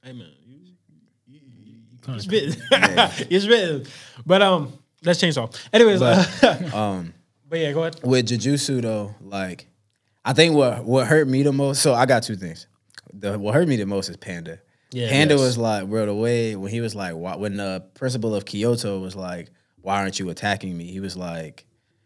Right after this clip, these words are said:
Speaker 3: he was talking about it, and he was just like, "Pan-," he was like, "Pandas can," he was like, "Not only humans cry,"
Speaker 1: Yeah.
Speaker 3: or something like
Speaker 2: Yeah.
Speaker 3: that.
Speaker 1: Yeah,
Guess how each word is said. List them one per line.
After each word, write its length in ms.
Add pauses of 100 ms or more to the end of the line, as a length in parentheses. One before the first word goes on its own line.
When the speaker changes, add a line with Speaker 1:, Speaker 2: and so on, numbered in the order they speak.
(120)
Speaker 3:
he 120
was 120
talking 320
about 280
it, 60
and 80
he 100
was 140
just 120
like, 220
"Pan-," 260
he 100
was 100
like, 160
"Pandas 400
can," 260
he 100
was 120
like, 180
"Not 260
only 280
humans 400
cry," 400 (100)
Speaker 1:
Yeah. 200
Speaker 3:
or 100
something 280
like 160
Speaker 2:
Yeah. 40
Speaker 3:
that. 180
Speaker 1:
Yeah, 60